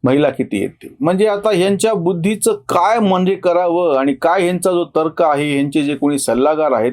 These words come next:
किंवा ठरून ठरून चालू आहे काय, अशी मला शंका येते. अरे, जर तुम्ही जातीच्या अनुषंगानं असं काही करणार असाल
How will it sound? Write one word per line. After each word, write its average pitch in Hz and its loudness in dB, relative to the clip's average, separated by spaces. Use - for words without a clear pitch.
किंवा 196 0
ठरून 196 0
ठरून 214 0
चालू 185 0
आहे 185 -2
काय, 180 -2
अशी 151 -4
मला 139 0
शंका 104 -4
येते. - -10
अरे, 214 0
जर 196 0
तुम्ही 208 0
जातीच्या 185 0
अनुषंगानं 190 0
असं 175 0
काही 165 0
करणार 131 0
असाल 110 0